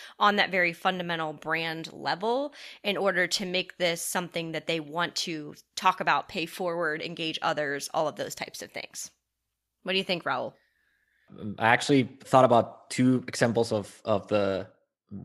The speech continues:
Speaker 2: kinda like the two items that you mentioned. So the first one, making it too hard for, for people to engage. That's the, the number one mistake that I see referral programs do,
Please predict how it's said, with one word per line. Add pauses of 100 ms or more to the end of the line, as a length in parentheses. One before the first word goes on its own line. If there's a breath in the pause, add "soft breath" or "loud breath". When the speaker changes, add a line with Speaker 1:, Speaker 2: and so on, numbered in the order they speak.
(100)
Speaker 2:
kinda
like
the
two
items
that
you
mentioned. (440 loud breath)
So
the
first
one,
making
it
too
hard (200)
for,
for
people
to
engage.
That's (420)
the,
the
number
one
mistake
that
I
see
referral
programs
do,